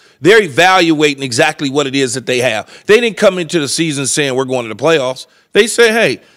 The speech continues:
let's see what we got. Let's see what pieces we need when we go to the draft board in free agency in twenty twenty-four."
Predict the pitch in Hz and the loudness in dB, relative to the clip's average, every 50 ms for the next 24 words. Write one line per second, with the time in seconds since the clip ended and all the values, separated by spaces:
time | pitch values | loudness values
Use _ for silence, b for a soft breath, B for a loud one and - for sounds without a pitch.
0 | b b b - - 208 - - - - - 302 269 214 170 139 147 147 127 113 | b b b 0 2 2 2 2 0 0 0 0 0 0 0 -2 -2 -6 -4 -2
1 | 147 175 175 160 - - - 170 208 - - 262 233 196 - - - - 220 214 | 0 0 0 0 -2 -4 -4 -2 -2 -2 0 0 0 0 0 -2 -4 -4 -4 -2
2 | - - 160 143 147 156 151 147 170 196 196 175 160 156 151 b b b b b | -2 -4 -4 -4 -4 -4 -2 0 0 0 0 0 -2 -2 -4 b b b b b
3 | b - - 151 160 151 156 156 151 180 180 170 156 151 143 120 123 170 175 175 | b -2 0 0 2 2 0 2 2 2 2 2 0 -2 -2 -2 0 2 2 2
4 | 165 156 131 139 147 143 139 135 131 120 - 165 160 156 165 175 156 127 131 120 | 2 0 0 -2 0 0 0 -2 -4 -6 -4 0 2 2 2 2 0 -2 -6 -8
5 | - 143 139 131 120 - 143 139 135 135 - 160 160 170 202 240 214 147 b | -6 -6 -6 -6 -6 -6 -6 -6 -6 -6 -6 -6 -6 -4 -2 -2 -2 -2 b